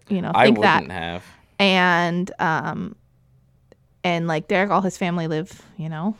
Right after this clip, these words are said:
Speaker 1: within,
Speaker 2: They
Speaker 1: like, an hour of each other, or most of, like, your sisters and stuff. Like,
Speaker 2: Five
Speaker 1: not,
Speaker 2: minutes.
Speaker 1: yeah. <laughs> Okay.
Speaker 2: Most of them live down the
Speaker 1: Yeah.
Speaker 2: street from each other.
Speaker 1: Yeah.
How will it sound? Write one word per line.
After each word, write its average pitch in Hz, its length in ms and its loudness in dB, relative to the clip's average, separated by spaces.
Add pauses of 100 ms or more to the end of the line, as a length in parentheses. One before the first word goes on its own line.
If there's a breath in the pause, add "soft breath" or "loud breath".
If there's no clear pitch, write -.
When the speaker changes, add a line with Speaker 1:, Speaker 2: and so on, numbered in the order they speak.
(180)
Speaker 1:
within, 185 420 -6
Speaker 2:
They 180 160 -2
Speaker 1:
like, 185 200 -2
an 190 100 -2
hour 165 340 -2
of 208 140 -2
each 247 160 -2
other, 311 380 0
or 226 80 -2
most 196 280 -2
of, 202 160 -6 (220)
like, 214 200 -2 (180)
your 196 120 -4
sisters 220 400 -6
and 220 140 -2
stuff. - 160 -12
Like, - 140 6
Speaker 2:
Five 226 240 6
Speaker 1:
not, 170 40 0
Speaker 2:
minutes. 170 640 4
Speaker 1:
yeah. 403 140 10
<laughs> - 320 -2
Okay. 220 80 8 (140)
Speaker 2:
Most 160 140 4
of 175 120 0
them 156 200 4
live 147 180 4
down 147 180 4
the 127 100 4
Speaker 1:
Yeah. - 60 -2
Speaker 2:
street 127 340 -4
from 95 240 -6
each 82 180 -14
other. 71 220 -10
Speaker 1:
Yeah. 208 340 6